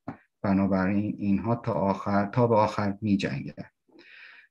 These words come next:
آیت الله مصباح یزدی پیش از این گفته بود که کار روحانیت در آن سالهای پیش از نظام جمهوری اسلامی یک کار گدایی محترمانه بود.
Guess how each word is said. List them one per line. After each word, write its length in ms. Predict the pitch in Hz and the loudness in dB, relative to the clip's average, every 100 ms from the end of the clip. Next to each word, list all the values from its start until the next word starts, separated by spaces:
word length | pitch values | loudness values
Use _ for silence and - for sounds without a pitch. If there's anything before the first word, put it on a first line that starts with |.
| _ _ _ _ _ _ - | _ _ _ _ _ _ 4
آیت 340 | 147 156 147 | 8 8 8
الله 240 | 156 143 147 | 6 8 8
مصباح 420 | 143 127 139 139 | 8 4 2 4
یزدی 380 | 135 113 104 127 | 6 4 2 -2
پیش 320 | 127 127 - | -2 0 4
از 320 | 127 123 - - | 4 4 -4 4
این 280 | 123 131 | 6 8
گفته 380 | 123 104 - 120 | 6 -2 -2 0
بود 160 | 120 117 | 0 -2
که 160 | - | -8
کار 380 | 123 - 139 147 | -8 0 4 6
روحانیت 600 | 135 113 110 110 117 123 | 6 6 4 2 2 2
در 200 | 117 104 | 2 2
آن 100 | 117 | 2
سالهای 580 | 123 117 110 101 117 123 | 0 -2 -2 0 0 0
پیش 320 | 123 110 - | 0 -6 0
از 200 | 117 113 120 | 0 2 2
نظام 520 | 113 110 107 107 107 | 2 2 2 2 2
جمهوری 440 | 110 107 107 104 | 2 0 0 0
اسلامی 640 | 107 104 107 101 101 101 101 - _ | -2 -2 0 4 4 2 0 -14 _
یک 140 | 123 123 | 0 0
کار 340 | - 120 120 | 2 6 6
گدایی 480 | 117 104 98 95 117 | 6 4 4 4 4
محترمانه 760 | 117 98 - 95 95 95 92 90 | 2 0 -2 -2 0 2 2 0
بود. 220 | 73 | -2